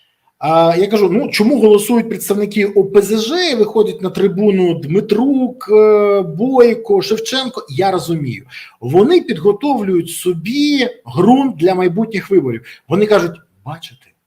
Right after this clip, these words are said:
ми за нашу віру православну не тільки співпрацюємо з владою і голосуємо за що завгодно,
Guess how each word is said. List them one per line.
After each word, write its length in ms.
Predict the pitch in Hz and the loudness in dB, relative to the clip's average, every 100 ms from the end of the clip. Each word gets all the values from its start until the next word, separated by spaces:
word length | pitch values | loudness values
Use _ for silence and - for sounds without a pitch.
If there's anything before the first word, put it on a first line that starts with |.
| _ _ _ | _ _ _
ми 280 | 113 131 180 | -10 -4 -2
за 140 | 190 190 | 2 2
нашу 380 | 196 226 214 | 2 2 0
віру 280 | 180 240 233 | 0 0 0
православну 880 | 214 190 190 - 214 254 190 147 - - - - | -2 -4 -4 -2 0 0 -4 -8 -10 -18 -20 -4
не 320 | 180 233 269 | 4 4 4
тільки 720 | - 302 311 - 254 226 226 - - _ _ _ _ - | 2 2 2 0 2 2 0 -10 -20 _ _ _ _ -20
співпрацюємо 800 | - 220 - 208 - 240 202 170 | -4 -2 0 -2 2 2 2 0
з 100 | 143 | 0
владою 460 | 170 240 180 160 | 2 2 2 0
і 60 | 147 | 2
голосуємо 560 | 175 208 208 269 226 180 | 4 2 2 0 -2 -2
за 120 | - | -6
що 140 | 202 | -6
завгодно, 420 | 170 170 294 196 | -4 -2 -4 -4